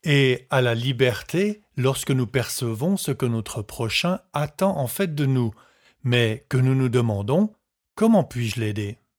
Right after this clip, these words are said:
C'est la question que se posera celui qui fait des pas vers Dieu. Et il donnera à celui qui attend quelque chose de lui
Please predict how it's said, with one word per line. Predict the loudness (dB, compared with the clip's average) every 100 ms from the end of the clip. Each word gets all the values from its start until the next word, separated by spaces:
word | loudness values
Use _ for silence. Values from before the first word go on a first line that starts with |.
| _ _ _ _ _ _
C'est | -6 -4
la | -4
question | -6 -6 -2 0 0
que | 0
se | -2 -2
posera | -4 -6 -2 -2
celui | 0 0 0 -4
qui | -4 -2
fait | -2 0
des | -2
pas | 0 -2 -2 -8 -6
vers | -2 -2 -2
Dieu. | -4 -8 -10 _ _ _
Et | 2
il | 4
donnera | 4 4 4 2
à |
celui | 2 0 0 -2
qui | 0
attend | -2 2 0
quelque | 0 -2 -2
chose | -2 -2 -2
de | 0
lui | -2 -4 -6 -10